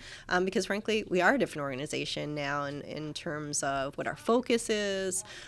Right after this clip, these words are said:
um, really being a customer-driven organization and embedding that throughout the organization, but also creating,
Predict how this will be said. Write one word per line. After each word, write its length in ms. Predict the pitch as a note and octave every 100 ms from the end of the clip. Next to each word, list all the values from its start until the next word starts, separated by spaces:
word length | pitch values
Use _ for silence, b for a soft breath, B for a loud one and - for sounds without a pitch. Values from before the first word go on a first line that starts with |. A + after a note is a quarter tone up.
| B
um, 360 | - D3+ D3+ D3
really 200 | E3+ E3+
being 220 | E3+ D#3+ C3+
a 60 |
customer-driven 960 | - D3 - E3+ D3+ D#3 E3 D3 D3 D3
organization 1080 | D3+ D3 D3 C#3+ D#3 - D3 - D#3 D3
and 220 | D3+ D#3 D#3
embedding 320 | F#3 C4 B3+
that 160 | A3
throughout 300 | - G3+ F#3+
the 60 | F#3
organization, 600 | E3+ E3+ F3+ A#3+ C#4 C4+
but 100 | A3
also 320 | G3+ A3+ B3+
creating, 640 | B3 - G#3 A3 A3 G#3